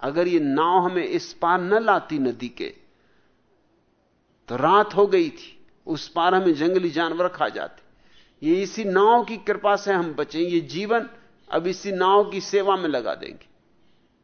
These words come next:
तो बुद्ध ने कहा, "बचे न बचे बराबर, बुद्धू के बुद्धू रहे। अब जिंदगी इस नाव को ढोते रहोगे।"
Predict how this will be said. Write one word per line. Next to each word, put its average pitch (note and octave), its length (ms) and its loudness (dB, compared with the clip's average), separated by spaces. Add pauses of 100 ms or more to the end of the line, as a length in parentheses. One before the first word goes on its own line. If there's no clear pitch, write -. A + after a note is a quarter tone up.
(3000)
तो C#3+ 80 -8
बुद्ध F3 260 2
ने A3+ 160 2
कहा, G#3+ 160 4
"बचे F#3 560 0
न F3+ 180 -2
बचे F#3 320 -4
बराबर, E3+ 460 0 (600)
बुद्धू E3 340 -4
के A3 140 0
बुद्धू F3 340 0
रहे। E3+ 220 0 (2000)
अब G3+ 200 4
जिंदगी A#3+ 520 0
इस G3+ 140 -2
नाव B3 440 8
को D#4 80 6
ढोते B3 380 2
रहोगे।" F3+ 600 -2